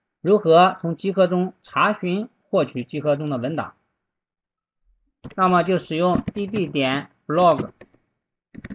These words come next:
那么也就是这个集合的名称，点 find。这样呢，就会将这个集合当中的几条记录显示出来。那么这个记录呢，具有两条，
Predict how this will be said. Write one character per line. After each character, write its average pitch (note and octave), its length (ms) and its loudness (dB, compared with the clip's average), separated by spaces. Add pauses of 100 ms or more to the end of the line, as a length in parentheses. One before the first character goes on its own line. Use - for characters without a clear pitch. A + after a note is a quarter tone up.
(840)
那 D3+ 80 -2
么 D3 80 -2
也 C#3 120 -4
就 E3 100 -4
是 D3+ 200 -4
这 D#3 120 -8
个 C#3 160 -2
集 D#3+ 160 -10
合 E3 140 -2
的 D3+ 100 2
名 C#3+ 160 -2
称， F#3 260 -2 (600)
点 C3 320 -4
find。 C#3+ 540 2 (2000)
这 G#3+ 80 6
样 F#3+ 100 8
呢， D#3+ 140 4
就 F3+ 140 -4
会 D#3+ 140 -2
将 F3+ 420 0 (180)
这 G3+ 80 -6
个 F3+ 100 -2
集 G3 180 -6
合 G3+ 160 2
当 F3+ 240 4
中 F3+ 140 0
的 C3 300 2 (520)
几 D3 80 -6
条 D3+ 200 2
记 G3 180 -4
录 F#3 180 -4 (140)
显 A#2 240 -8
示 C#3 80 -14
出 B2+ 100 -10
来。 A2+ 200 -10 (440)
那 D3 120 -4
么 D3 120 -2
这 E3 100 -6
个 D3 100 -4
记 D3 180 -10
录 D3 220 -6
呢， B2+ 240 -4 (300)
具 D#3+ 80 -6
有 C3+ 220 2
两 B2 280 -6
条， C3+ 280 -6